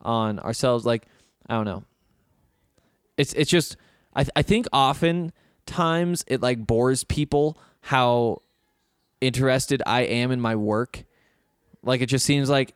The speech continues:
every conversation I have is about my job. <laughs>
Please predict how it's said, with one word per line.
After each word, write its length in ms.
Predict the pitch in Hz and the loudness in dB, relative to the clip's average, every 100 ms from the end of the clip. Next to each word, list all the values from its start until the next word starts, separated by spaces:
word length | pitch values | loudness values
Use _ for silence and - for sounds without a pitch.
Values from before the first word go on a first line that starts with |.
| - | -4
every 380 | 123 120 127 131 | -2 0 0 0
conversation 760 | - 131 120 117 - 113 - 127 | 2 0 2 0 0 -2 -2 -2
I 140 | 120 | -2
have 500 | 120 120 123 131 - _ _ _ - | -2 -2 0 -2 -6 _ _ _ -4
is 160 | 123 | 0
about 480 | 123 104 113 113 - | 0 2 2 2 0
my 300 | 110 113 110 | -4 -2 -2
job. 560 | 110 98 85 85 107 | -2 -2 -2 0 -2
<laughs> 40 | 127 | -6